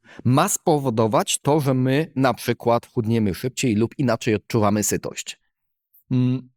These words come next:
mi jest, y, też trochę ciężko z tym się utożsamiać, dlatego że ja mam, może to jest jakaś mutacja na genu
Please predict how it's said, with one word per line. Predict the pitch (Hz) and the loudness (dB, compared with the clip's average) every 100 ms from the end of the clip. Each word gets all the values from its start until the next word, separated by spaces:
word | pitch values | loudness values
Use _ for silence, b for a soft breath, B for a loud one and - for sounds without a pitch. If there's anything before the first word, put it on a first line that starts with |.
| _ | _
mi | 135 185 | 0 0
jest, | 262 - - | 0 -4 -4
y, | 175 160 160 160 160 | 0 0 2 0 -2
też | 185 170 | -4 -6
trochę | - 180 | -4 -4
ciężko | - 240 - 208 | -2 -4 -4 -4
z | |
tym | 190 | -4
się | - | -2
utożsamiać, | 175 170 185 196 160 | -2 -2 -2 -2 0
dlatego | 156 180 165 | -2 0 0
że | 147 151 | 2 2
ja | 165 | 4
mam, | 160 156 143 82 | 2 0 -6 -8
może | 139 165 143 139 | -2 0 0 2
to | 135 | 0
jest | 123 113 120 | 0 -4 -4
jakaś | 113 113 120 | -2 0 0
mutacja | 127 117 - 113 | 0 0 0 0
na | 113 | 0
genu | 110 120 113 | 0 0 0